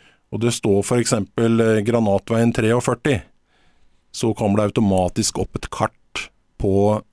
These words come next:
taksameter, som ikke er noe, altså taksameter nå om dagen. Eh, akkurat nå så er det Samsung Tablet, eh, system hos oss. Det kunne like så godt vært Apple, for å si det sånn. Men det er utviklet nå på Samsung, og da kommer automatisk, eh, kjøreveien din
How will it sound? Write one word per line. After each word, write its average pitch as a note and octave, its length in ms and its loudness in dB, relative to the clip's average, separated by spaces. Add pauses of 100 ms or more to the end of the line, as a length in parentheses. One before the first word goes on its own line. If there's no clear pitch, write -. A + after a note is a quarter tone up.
taksameter, G#2 560 -2
som A#2 160 -2
ikke G#2 160 -2
er F#2 120 -2
noe, G2+ 100 -2
altså - 120 -6
taksameter G#2 680 -2
nå G2 140 2
om F#2+ 100 0
dagen. A#2 300 0 (100)
Eh, G#2 340 -2 (140)
akkurat A2 320 -2
nå A2+ 240 0 (260)
så - 200 -6
er G2+ 80 0
det G#2 100 -2
Samsung G#2 400 -2
Tablet, A2+ 480 -2 (480)
eh, G#2+ 160 0
system G#2+ 400 -2
hos G#2+ 80 -2
oss. - 400 -2
Det G#2 220 -2
kunne G#2+ 160 0
like G2 100 -4
så - 80 -10
godt A#2 160 -6
vært G#2 160 0
Apple, C#3+ 320 -4
for B2+ 120 -4
å A#2+ 40 -2
si A2+ 160 0
det G#2+ 80 -4
sånn. C3 220 -2 (340)
Men A2+ 160 4
det A2+ 80 4
er A2+ 240 2
utviklet A2+ 480 0
nå A2 160 2
på B2 80 -6
Samsung, C#3+ 480 -2 (480)
og A2+ 640 2
da A#2 80 2
kommer G2+ 320 -2
automatisk, G2 960 -2
eh, G2+ 320 2
kjøreveien F#2 2000 -4
din E3 220 -2